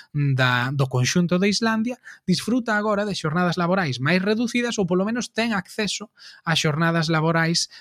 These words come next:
máis reducidas, o que, bueno, pois dá a indicar que, eh, esta iniciativa foi un pouco a vanguarda ou a punta de lanza dun cambio que acabaría extendéndose ao conxunto da sociedade.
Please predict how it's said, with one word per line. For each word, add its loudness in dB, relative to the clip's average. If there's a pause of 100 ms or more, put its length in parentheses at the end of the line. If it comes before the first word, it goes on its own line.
(140)
máis 2
reducidas, 0
o -6
que, -4
bueno, 0
pois 0
dá 2
a 4
indicar 2
que, 2
eh, -6
esta 0
iniciativa 0
foi 0
un 0
pouco 0
a 2
vanguarda 2
ou -2
a -6
punta 0
de 4
lanza 0 (320)
dun 2
cambio 0
que 2
acabaría 2
extendéndose 0 (720)
ao 6
conxunto 0
da -2
sociedade. -2